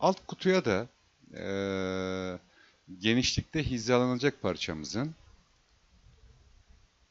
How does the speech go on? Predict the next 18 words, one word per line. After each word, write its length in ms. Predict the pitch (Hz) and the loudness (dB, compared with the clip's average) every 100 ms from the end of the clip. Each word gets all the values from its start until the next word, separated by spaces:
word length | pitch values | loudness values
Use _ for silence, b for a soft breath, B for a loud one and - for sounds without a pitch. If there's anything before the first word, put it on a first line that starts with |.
| _ | _
bu 140 | 139 165 | -8 -4
yüzeyiyle 680 | 110 87 82 76 71 87 135 - _ _ - _ _ _ _ _ b b b _ - | -2 -4 -4 -6 -6 -8 -8 -14 _ _ -20 _ _ _ _ _ b b b _ -10
bu 180 | 135 | -6
yüzeyini 460 | 175 113 82 80 76 | -2 -2 -4 -6 -8
seçtiğimde 760 | - 73 - 80 73 73 123 151 _ _ _ _ b b b b _ - | -10 -10 -10 -10 -10 -8 -10 -10 _ _ _ _ b b b b _ -18
başka 440 | 90 120 131 - | -2 2 2 2
bir 80 | 170 | 0
şeye, 400 | - 165 160 165 | 2 2 2 2
e, 60 | 139 139 139 | 0 2 2
yapmama 380 | 131 135 151 151 | 2 0 2 2
gerek 260 | 139 143 147 | 2 2 0
kalmadan, 520 | 160 113 85 78 107 - _ - | -2 -2 -2 -6 -10 -12 _ -12
e, 40 | 101 101 101 98 95 92 92 90 | -8 -6 -4 -4 -6 -8 -10 -10
bu 80 | 127 | -10
çarkımız 680 | - 104 85 - 95 143 - - | -6 -4 -4 -6 -8 -6 -8 -8
bu 60 | |
yatak 340 | 110 107 127 101 | -6 -4 -6 -6
üzerinde 600 | 82 78 76 76 127 | -8 -8 -8 -6 -6